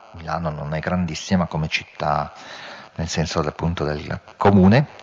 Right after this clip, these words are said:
non dell'area metropolitana ma del comune, e di accorgermi che ad esempio in quel decanato la gente non realizzava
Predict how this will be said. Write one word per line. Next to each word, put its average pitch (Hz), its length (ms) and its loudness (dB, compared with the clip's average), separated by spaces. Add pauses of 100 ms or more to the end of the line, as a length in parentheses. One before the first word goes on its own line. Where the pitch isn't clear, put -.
(240)
non 90 160 6
dell'area 82 340 2
metropolitana 82 720 -2
ma 82 100 -2
del 82 200 -8
comune, 120 420 0 (320)
e 107 80 -2
di 107 100 0
accorgermi 220 480 0
che - 120 -2
ad 95 100 0
esempio 139 420 -2
in 107 80 -2
quel 123 220 -2
decanato 135 640 -2 (1080)
la 95 100 0
gente 110 320 -2
non 135 160 0
realizzava 104 880 -6